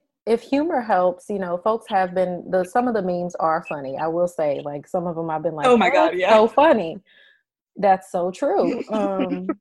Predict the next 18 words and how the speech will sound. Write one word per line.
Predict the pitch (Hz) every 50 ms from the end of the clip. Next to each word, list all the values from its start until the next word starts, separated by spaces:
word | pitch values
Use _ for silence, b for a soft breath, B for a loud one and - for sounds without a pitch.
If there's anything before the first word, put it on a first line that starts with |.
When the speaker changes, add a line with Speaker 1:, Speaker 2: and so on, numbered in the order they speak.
| _ _ -
Speaker 1:
these | 180 208 208 196 190
villains | 180 226 240 247 247 247 247 220 180
definitely | 175 196 208 208 - 240 233 220 240 240
do | 208 233 269 370 311 170
embody | 170 170 170 165 160 156 165 180
twenty | 180 - 180 175 190 214
twenty | - 285 311 359 285 170 151 156 180
that | 165 175 175 -
y'all | 190 165 170
are | 185
talking | 190 - 254 320 - 247
about, | 196 180 180 175 160
Speaker 2:
Mm-hmm. | 214 214 220 220 220 220 208
Speaker 1:
um, | 208 233 233 240 185 180 175 180 190 208 _ _ _ _ _ _ _ _ _ _ _ _ _ _ _ -
or | 240 269
what | 277 302 302 277
have | 233 180 160 165
you. | 170 160 170 180 190